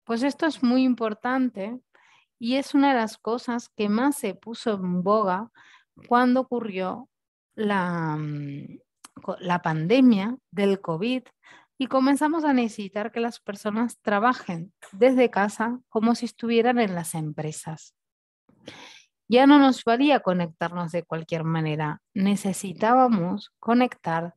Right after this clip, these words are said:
de una forma distinta. Y esto tenía que permitir que nadie más se conectara a nuestra empresa, a nuestros datos.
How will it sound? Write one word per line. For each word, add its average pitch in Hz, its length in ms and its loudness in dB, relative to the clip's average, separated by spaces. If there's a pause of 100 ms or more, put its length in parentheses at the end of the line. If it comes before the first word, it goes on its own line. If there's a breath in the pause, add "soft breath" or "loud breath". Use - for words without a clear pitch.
(360 soft breath)
de 214 80 -8
una 226 160 2
forma 208 580 -4 (120)
distinta. 202 960 -6 (840 loud breath)
Y 262 200 2
esto 269 580 -4 (440)
tenía 254 360 0
que 285 160 -6
permitir 226 640 -4 (120)
que 233 140 -2
nadie 269 460 2
más 202 540 -6
se - 260 -8
conectara 233 760 -4
a 208 140 -4
nuestra 175 400 -6
empresa, 156 640 -10 (220)
a 220 140 4
nuestros 233 520 2
datos. - 520 -20